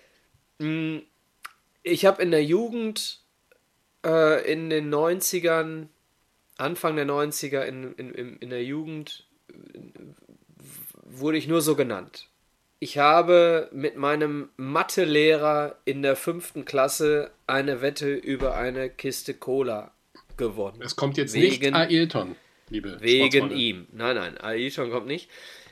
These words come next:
Speaker 1: <clears throat> Wegen ihm, seinetwegen, eine Kiste Cola gegen meinen damaligen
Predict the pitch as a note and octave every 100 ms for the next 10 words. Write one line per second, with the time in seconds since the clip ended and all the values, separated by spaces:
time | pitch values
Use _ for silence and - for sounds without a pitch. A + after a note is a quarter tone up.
0 | _ - - - A#3 E3 - - B2+ A2
1 | D3 G#3+ G#3+ F3+ D#3 F3 G3+ A3+ _ -
2 | A#2+ D#3 F#3+ C#3+ C#3 D#3 D#3+ D3+ B2 B2
3 | A#2 C#3 - C3 - D3+ C#3+ B2+ C3 B2
4 | A#2+ A#2 A2+ A#2+ B2+ C3 B2 A#2 A#2